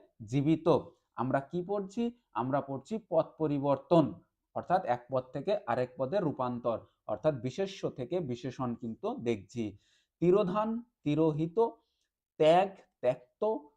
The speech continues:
দহন, দাহ্য বা দাহ্য, দুঃখ থেকে দুঃখিত, দোষ থেকে, আহ, দস্য, দর্শন থেকে দার্শনিক, ধারণ থেকে ধৃত, নিশা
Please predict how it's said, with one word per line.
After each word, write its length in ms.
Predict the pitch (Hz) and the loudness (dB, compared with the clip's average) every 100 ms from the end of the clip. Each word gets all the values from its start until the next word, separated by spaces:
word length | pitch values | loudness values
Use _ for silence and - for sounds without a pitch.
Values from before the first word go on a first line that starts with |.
| - | -16
দহন, 600 | 113 131 147 160 208 220 220 - | -2 2 4 4 2 2 -6 -10
দাহ্য 640 | 98 123 - _ - 202 - _ - | -2 -2 -2 _ -8 -8 -8 _ -2
বা 120 | 117 | -2
দাহ্য, 680 | 104 123 135 127 180 220 233 _ _ - | 2 2 0 -2 0 0 -2 _ _ -16
দুঃখ 680 | 107 101 175 170 - 240 277 - | -8 0 0 0 0 0 0 -4
থেকে 220 | 131 127 | -4 -4
দুঃখিত, 680 | 104 135 151 - 220 208 226 - _ 117 | -2 -4 -4 -6 -8 -2 -4 -4 _ -14
দোষ 440 | 98 147 196 - _ | -4 0 -2 -4 _
থেকে, 420 | 135 123 127 127 _ _ - | -10 -6 -6 -6 _ _ -8
আহ, 180 | 113 113 | -2 -2
দস্য, 840 | 110 147 151 - - 233 233 - _ _ _ - | -2 -2 -4 -6 -2 0 0 -2 _ _ _ -8
দর্শন 560 | 113 160 190 - 233 226 | 2 4 4 -2 -2 -4
থেকে 320 | - 131 123 | -4 -4 -2
দার্শনিক, 760 | - - - 165 202 202 220 214 _ _ - | -2 -4 -4 -6 -6 -4 -6 -10 _ _ -18
ধারণ 540 | 131 120 160 214 214 196 | -4 0 4 4 2 -8
থেকে 460 | 139 127 127 95 - | -8 -4 -4 -6 -6
ধৃত, 240 | 151 165 208 226 _ _ 120 | -4 -2 -4 -4 _ _ -4
নিশা 460 | 143 165 220 208 | -2 0 0 0